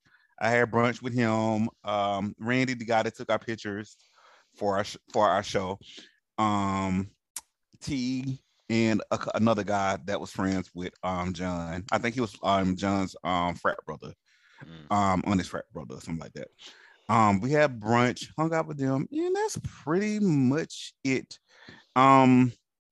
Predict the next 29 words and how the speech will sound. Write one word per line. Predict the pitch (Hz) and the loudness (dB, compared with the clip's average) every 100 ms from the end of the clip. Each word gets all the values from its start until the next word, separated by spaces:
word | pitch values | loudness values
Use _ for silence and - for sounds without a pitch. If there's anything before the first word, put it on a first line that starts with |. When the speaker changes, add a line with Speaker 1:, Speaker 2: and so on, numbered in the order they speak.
| _ _ - - _ _ _ _ _ - | _ _ -16 -16 _ _ _ _ _ 0
Speaker 1:
I | 135 | 0
did, | 131 147 - | 2 0 0
I | |
had | 131 117 | 0 0
a | |
therapy | 101 117 120 113 | 0 -2 -2 -4
session | - 101 110 98 | -4 -2 0 0
when | 95 | 0
I | 95 | 2
talked | 98 - | 0 0
to | |
my | 101 92 | -4 -4
therapist | 98 92 95 92 | -4 -6 -8 -10
about | 87 87 80 - | -6 -4 -6 -4
my | 90 87 87 | -4 -2 -2
next | 71 76 87 80 _ - - | -2 -2 -4 -6 _ -20 -8
chapter | - 82 - | -4 -4 -6
in | 78 | -10
my | 76 | -10
life, | - - - - - _ _ _ _ _ | -14 -18 -20 -20 -20 _ _ _ _ _
which | 98 | -6
Speaker 2:
Oh, | 101 | -6
Speaker 1:
is | |
Speaker 2:
how'd | 101 120 - | -4 -6 -6
Speaker 1:
pretty | |
Speaker 2:
that | 127 | -8
go? | 90 82 - _ _ _ _ - | -10 -12 -16 _ _ _ _ 2
Speaker 1:
good. | 185 | 4
Um, | 208 208 196 180 | 6 8 6 4